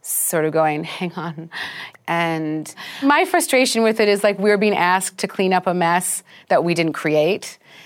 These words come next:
And it's like we're taking on the female role again now of, of being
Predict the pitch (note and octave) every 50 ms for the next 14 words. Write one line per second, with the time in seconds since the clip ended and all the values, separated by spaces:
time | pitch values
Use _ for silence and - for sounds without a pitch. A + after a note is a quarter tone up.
0 | - - - F#3 F#3 F3+ F3+ - G3+ F3 F3 F3 F3+ F#3 F#3+ F#3 - G3 F3+ F3
1 | F#3+ F#3 F3+ F3 E3+ E3 E3 - F#3+ F#3 F3+ F3 E3 D#3+ D#3+ E3+ E3+ F3 E3 E3
2 | D#3+ D#3+ D#3 D3+ D#3 D#3+ E3+ F3+ F3+ E3+ D#3 D#3 D#3 D#3 D#3 D3+ D3+ - - -
3 | E3 D3+ - - E3 E3 D#3+ D#3 D#3 D3+ D3+ D#3 D#3 D#3